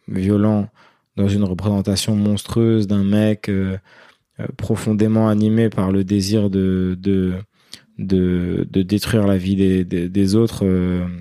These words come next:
ne correspond pas à, à la majeure partie de ces gars.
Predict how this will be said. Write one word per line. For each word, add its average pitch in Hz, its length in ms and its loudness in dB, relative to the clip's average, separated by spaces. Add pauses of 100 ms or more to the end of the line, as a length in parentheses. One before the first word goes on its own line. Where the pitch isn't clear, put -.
(240)
ne 98 180 2
correspond 98 460 0
pas 113 340 2
à, 90 680 -2 (240)
à 87 80 -4
la 92 80 -2
majeure 92 320 -2
partie - 280 -8
de - 60 -14
ces 107 140 -4
gars. 113 240 0